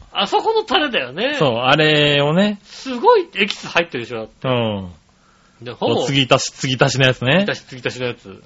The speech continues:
Speaker 2: うん。
Speaker 1: あれをちょっとね、かけてもらってね。
Speaker 2: はいはい。
Speaker 1: うん。
Speaker 2: うなぎ飯をね。
Speaker 1: そう。
Speaker 2: うなぎのタレ飯をね。
Speaker 1: うん。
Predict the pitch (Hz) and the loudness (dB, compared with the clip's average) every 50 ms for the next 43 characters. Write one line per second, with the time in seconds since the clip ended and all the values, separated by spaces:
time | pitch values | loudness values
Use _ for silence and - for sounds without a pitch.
0 | _ _ 123 120 120 113 107 101 185 240 269 320 359 330 202 - - 285 - - | _ _ -6 -4 -4 -4 -2 0 0 -2 -2 -4 -8 -10 -8 -8 -8 -8 -8 -10
1 | - _ - 190 156 135 147 156 147 131 117 104 104 104 - - _ _ _ _ | -14 _ -6 -4 -4 -2 -2 -2 -2 -2 -4 -6 -10 -14 -18 -20 _ _ _ _
2 | _ _ _ _ - - - - 208 170 - - 123 113 110 104 101 101 - _ | _ _ _ _ -16 -16 -8 -6 -6 -4 -4 -6 -8 -8 -8 -10 -10 -10 -14 _
3 | - 104 107 131 170 220 233 220 - - 139 127 117 110 104 113 101 95 95 107 | -18 -14 -10 -10 -8 -8 -10 -12 -8 -4 -2 -2 -2 -2 -2 -4 -6 -6 -6 -8
4 | 101 98 95 95 101 104 110 117 - - - _ _ - 156 147 139 120 120 113 | -10 -12 -14 -16 -18 -18 -18 -20 -20 -20 -20 _ _ -2 0 2 2 2 0 -4
5 | 98 - - 104 92 95 117 131 143 160 185 - _ _ - 151 143 131 117 104 | -6 -6 -8 -8 -6 -4 -2 -2 -2 -4 -6 -10 _ _ -8 -6 -4 -4 -4 -4
6 | 98 98 117 - _ _ _ _ _ _ - - 147 151 147 147 135 131 120 165 | -6 -10 -12 -18 _ _ _ _ _ _ -6 -2 2 2 4 4 2 2 4 4
7 | 160 151 147 135 123 - 117 92 90 104 113 113 113 113 127 - - 131 127 117 | 4 6 4 4 2 -2 -4 -6 -6 -6 -6 -6 -6 -8 -10 -14 -12 -12 -12 -10
8 | 110 107 110 135 | -12 -12 -14 -16